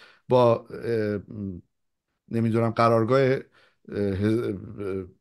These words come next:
حمزه و فلان و اینها مذاکرات داشتن که به، در ادامهٔ اون در نروژ اون، اه، مذاکرات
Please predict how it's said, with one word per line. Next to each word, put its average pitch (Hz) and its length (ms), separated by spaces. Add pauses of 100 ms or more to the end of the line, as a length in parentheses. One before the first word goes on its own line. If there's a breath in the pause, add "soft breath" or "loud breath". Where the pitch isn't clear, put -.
(1200)
حمزه 117 380
و 139 120
فلان 127 400
و - 20
اینها 123 440 (200 loud breath)
مذاکرات 120 640
داشتن 151 360
که 143 260 (240 loud breath)
به، 120 160
در 117 360
ادامهٔ 117 320
اون 170 280
در 123 220
نروژ 117 640 (300 soft breath)
اون، 107 360
اه، 95 300 (320 soft breath)
مذاکرات 110 720